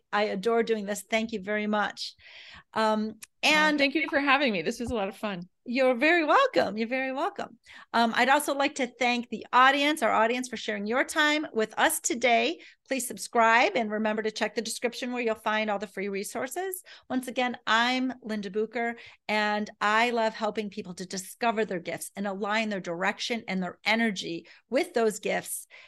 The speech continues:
Speaker 1: so that they can get their gifts out to the world and make big, beautiful, positive, positive ripples. So until next time, make sure you've made this conversation worth your while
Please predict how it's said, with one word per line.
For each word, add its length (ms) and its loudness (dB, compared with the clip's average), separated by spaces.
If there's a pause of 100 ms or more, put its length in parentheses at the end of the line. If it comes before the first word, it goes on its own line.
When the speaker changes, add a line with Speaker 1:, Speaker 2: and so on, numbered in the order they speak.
Speaker 1:
so 180 -4
that 180 -2
they 140 -2
can 300 -8 (280)
get 220 2
their 100 2
gifts 420 -2
out 260 6
to 100 0
the 100 6
world 420 2
and 140 -2
make 260 -6
big, 220 0
beautiful, 400 -2
positive, 600 -4 (100)
positive 420 -8
ripples. 520 -10 (480)
So 340 4
until 340 -2
next 260 0
time, 280 2 (340)
make 220 0
sure 200 -2
you've 200 -6
made 260 -6
this 220 0
conversation 840 -6
worth 300 -4
your 320 0
while 420 -4